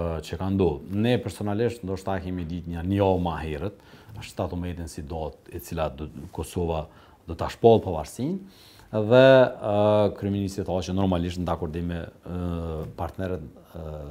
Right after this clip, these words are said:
ndërkombëtar në atë kohë, ë, në veçanti me Shtetet Bashkuara të Amerikës, kanë përcaktuar datën shtatëmbëdhjetë shkurtën si datë e cila do të thirrët seanca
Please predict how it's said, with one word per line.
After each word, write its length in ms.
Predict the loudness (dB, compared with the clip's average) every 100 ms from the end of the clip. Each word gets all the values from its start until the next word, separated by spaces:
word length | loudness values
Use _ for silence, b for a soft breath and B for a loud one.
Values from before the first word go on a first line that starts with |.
| -12 -12 -14 -18 -12 -2
ndërkombëtar 560 | 0 2 2 2 -2 -6
në 80 | -12
atë 100 | 0
kohë, 380 | 2 2 -4 -20 _
ë, 160 | -10 -8 -6
në 20 | -4
veçanti 340 | 0 0 0
me 120 | -2 -4
Shtetet 200 | -8 -6
Bashkuara 340 | -10 -8 -10 -10
të 80 |
Amerikës, 400 | -10 -8 -4 -6 -4
kanë 180 | -6 -6
përcaktuar 560 | -6 -8 -6 -4 0
datën 400 | 6 6 6 -2 -6 B B B
shtatëmbëdhjetë 400 | -6 -6 -6 -10
shkurtën 400 | -8 -6 -4 -4
si 80 | -2
datë 400 | 0 2 2 0
e 80 | -6
cila 200 | -4 -4
do 100 | -4
të 140 | -10 -6
thirrët 340 | -4 -4 -4
seanca 460 | -8 -6 -6 -6